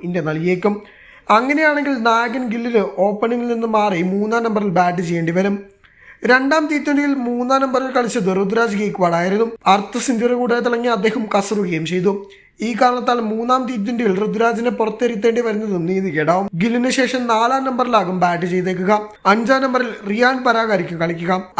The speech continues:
ആദ്യ മത്സരത്തിൽ ഫ്ലോപ്പായെങ്കിലും രണ്ടാമത്തെ കളിയിൽ അദ്ദേഹത്തിന് ബാറ്റ് ചെയ്യാൻ അവസരം ലഭിച്ചിട്ടില്ല. മികവ് തെളിയിക്കാൻ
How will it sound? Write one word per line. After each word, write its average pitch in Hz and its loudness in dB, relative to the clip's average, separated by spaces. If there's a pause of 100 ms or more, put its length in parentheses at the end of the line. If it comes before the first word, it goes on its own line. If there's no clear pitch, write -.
ആദ്യ 196 2
മത്സരത്തിൽ 226 0
ഫ്ലോപ്പായെങ്കിലും 214 0 (200)
രണ്ടാമത്തെ 226 0
കളിയിൽ 233 2
അദ്ദേഹത്തിന് 226 0
ബാറ്റ് 202 2
ചെയ്യാൻ 208 0
അവസരം 185 -2
ലഭിച്ചിട്ടില്ല. 160 0 (640)
മികവ് 262 2
തെളിയിക്കാൻ 285 0